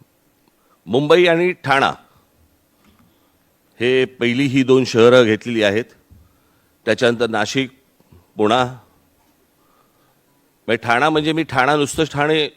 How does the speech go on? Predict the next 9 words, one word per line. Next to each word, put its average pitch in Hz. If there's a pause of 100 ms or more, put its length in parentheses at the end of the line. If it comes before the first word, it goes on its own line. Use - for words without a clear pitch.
शहर 135
नव्हे, 98 (1120)
ठाण्यामध्ये 123
कल्याण 127
डोंबिवली 131
आलं, 123 (720)
भिवंडी 123
आलं, 123 (1800)
अ, 90